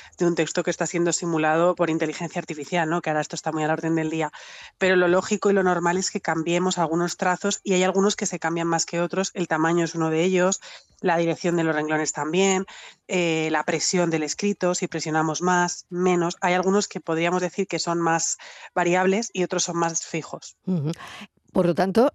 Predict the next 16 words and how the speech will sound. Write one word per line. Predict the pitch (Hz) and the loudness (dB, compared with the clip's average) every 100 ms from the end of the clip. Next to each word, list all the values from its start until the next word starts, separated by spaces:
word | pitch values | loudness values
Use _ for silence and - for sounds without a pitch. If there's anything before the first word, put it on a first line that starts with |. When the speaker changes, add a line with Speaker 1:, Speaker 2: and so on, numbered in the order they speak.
| - | -2
Speaker 2:
fíjate, | - 196 202 185 | 0 2 4 4
Borja, | 170 180 165 | 4 4 0
tengo | - 151 | 0 2
aquí | 170 - | 0 2
al | 170 151 | 2 2
psicólogo | - - 185 170 175 | 0 2 4 4 4
Borja | 175 170 - | 4 2 2
Rodríguez, | 175 175 196 175 214 - - | 4 4 4 4 2 0 0
el | 190 165 | 2 4
tamaño | 165 156 175 202 | 2 2 2 2
sí | 202 220 | 2 0
que | 208 | 2
importa | 170 165 247 320 202 | 2 4 2 4 0
de | 156 | 2
la | 139 | 2
letra. | 190 - 160 - | 2 2 -2 -4